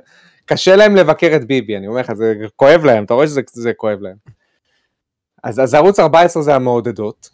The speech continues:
ערוץ שלוש עשרה זה ה-, אני, אני חושב ערוץ ש-, ערוץ שלוש עשרה זה הגיהנום. מה זאת אומרת? אתה נכנס לערוץ שלוש עשרה, אתה מתבאס.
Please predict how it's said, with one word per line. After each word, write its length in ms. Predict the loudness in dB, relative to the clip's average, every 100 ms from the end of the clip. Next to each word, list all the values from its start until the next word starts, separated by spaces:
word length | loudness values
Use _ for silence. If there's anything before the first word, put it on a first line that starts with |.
| _ _ _ _ _
ערוץ 280 | -8 -4 -4
שלוש 380 | -4 -2 -2 -2
עשרה 400 | -6 -6 -4 -4
זה 240 | -2 -4
ה-, 560 | -4 -6 -8 -12 -14 -16 -18
אני, 360 | -18 -14 -12 -10
אני 100 | -10
חושב 240 | -10 -6
ערוץ 240 | -4 -4 -8
ש-, 560 | -16 -18 -20 -20 _ _ _ _ _ _
ערוץ 200 | -10 -10 -10
שלוש 360 | -4 -4 -4
עשרה 380 | -8 -6 -4 -4 -6 _ _ _ _ _ -20
זה 420 | -10 -2 0 0
הגיהנום. 680 | -2 -4 -4 -6 -8 -12 -20 _ _ _
מה 80 | -6
זאת 120 | -4 -4
אומרת? 360 | -4 -4 -6
אתה 140 | -6 -8
נכנס 280 | -6 -4
לערוץ 220 | -2 -2 -4
שלוש 260 | -4 -6
עשרה, 220 | -8 -6 -6
אתה 120 | -6
מתבאס. 640 | -8 -6 -6 -6 -14 -20